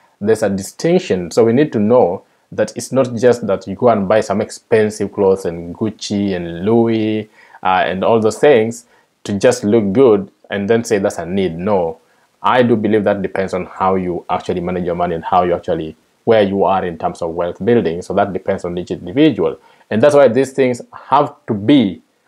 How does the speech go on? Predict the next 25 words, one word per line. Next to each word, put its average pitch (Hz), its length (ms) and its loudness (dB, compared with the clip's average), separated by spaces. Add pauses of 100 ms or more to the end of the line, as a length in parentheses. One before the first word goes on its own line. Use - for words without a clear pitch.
(100)
attuned 139 540 0
to 139 100 0
an 104 140 0
individual 110 680 2
situation. 95 720 -6 (260)
That's 120 220 0
what 120 120 4
we 110 80 2
do 110 120 2
as 104 80 -2
finance 95 320 -6
coaches. - 380 -6
We 101 100 -2
are, - 320 2
we, 131 180 0
we 123 160 2
attune 135 520 2
all 127 120 4
these 127 160 2
financial 113 480 0
concepts - 540 -6
to 107 140 -4
your 104 160 4
individual 101 680 0
circumstances. - 920 -8